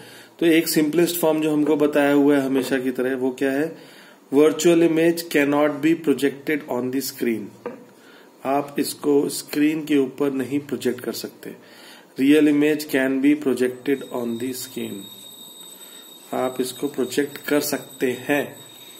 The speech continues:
ये पहला डिफरेंस है, ये सबको पता है। दूसरा डिफरेंस, वर्चुअल इमेज जो है वो हमेशा सीधा दिखता है, इरेक्ट, it is always an erect image।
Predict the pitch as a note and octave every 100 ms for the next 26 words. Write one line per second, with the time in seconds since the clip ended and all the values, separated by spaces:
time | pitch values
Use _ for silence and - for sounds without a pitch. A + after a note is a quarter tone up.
0 | - - C3+ B2+ B2 B2+ B2+ C3+ B2 C3+
1 | A#2+ - A#2+ A#2+ A#2 A#2+ - - - -
2 | E3+ F3 B2+ - - - - - - -
3 | - - - - D#3+ E3 F#3+ F#3 F3 F3+
4 | F3+ F#3+ F#3+ G3 F#3+ E3+ F3 E3+ F#3+ F#3+
5 | D#3 D#3 D3 C3 - A2 G#2+ - C#3+ C3+
6 | C3 - - A#2 - - - - - A#2+
7 | D3 D3 C#3+ C#3 D3+ D3+ D3+ C#3+ C3+ A#2+
8 | B2 A2 -